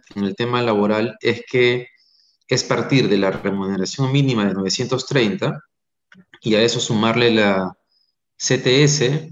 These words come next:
la gratificación y un bono por transporte, que en total dan mil cuatrocientos soles de remuneración, que dividido entre veinticinco días son cincuenta y ocho soles de jornal y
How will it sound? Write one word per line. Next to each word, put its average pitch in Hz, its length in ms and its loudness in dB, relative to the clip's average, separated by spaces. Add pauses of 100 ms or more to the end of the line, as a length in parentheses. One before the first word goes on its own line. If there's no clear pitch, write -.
la 104 80 -4
gratificación 139 1200 -4 (500)
y 117 100 -8
un 127 120 -2
bono 123 260 0
por 104 160 0
transporte, 98 760 -2 (540)
que - 80 -6
en 107 80 -4
total 143 340 2
dan 131 300 0
mil 120 160 -2
cuatrocientos 113 600 -2
soles 117 320 0
de 107 100 -6
remuneración, 98 680 -2
que 123 100 -2
dividido 104 400 -2
entre 113 200 -4
veinticinco 98 520 -4
días 139 240 2
son 113 160 -4
cincuenta 104 420 -4
y 98 40 0
ocho 107 220 -2
soles 117 360 0
de 104 80 0
jornal 101 580 -2
y 101 160 0